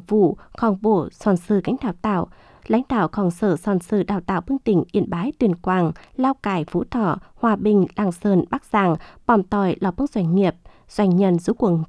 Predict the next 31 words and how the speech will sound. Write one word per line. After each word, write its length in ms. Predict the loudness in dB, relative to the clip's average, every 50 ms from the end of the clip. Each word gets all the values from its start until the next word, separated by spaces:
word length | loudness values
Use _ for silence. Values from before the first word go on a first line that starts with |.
| -2 _
tỉnh, 180 | 4 4 4 2
cánh 240 | 2 -2 -2 -2
nọ 140 | 0 -2 -2 0
tỉnh. 220 | 4 6 6 6 6 2 -4 -14 -20 -20 -20 -20 -20 -8 -4
Tao 100 | -2 0 0
Ngọc 100 | 0 0
Vào, 340 | 0 0 2 2 0 0 -2 -6 -14 -12 -4
Trôm 200 | -2 0 0 0
Hạp, 280 | -2 -4 -4 -2 0
Mự 120 | 0 0 0 0
Bánh 140 | -2 -2 -2
Khải 160 | -2 -4 -4
Hà 180 | -4 -4 -6 -4
Vong 200 | -2 -2 0 4
Nị, 180 | 4 4 4 4 2 -4 -14 -10 -4
Phó 120 | -2 -2 -2
Chủ 180 | 0 -2 -2
tịch 240 | 0 0 -2 -2 -2
Ủy 120 | -4 -4
ban 200 | -4 -2 -4 -4
Dân 180 | -2 -2 -2 -2
mức 100 | -2 -2 -2 _
tỉnh 240 | 4 4 4 4 0 -4 -10 -20 -20 -20 -20 -20 -20 -20 -20 -6
Yên 220 | 0 4 4 4 4 2
Bái, 360 | -2 -2 0 0 0 0 -2 0
Vũ 200 | 0 0 0 0 0 -2
Thị 240 | -2 -2 -2 -2 -2
Hiền 160 | -2 -2 -2
Hạnh 160 | 0 0 0 0
có 80 | -2
tắt 140 | -4 -6 -8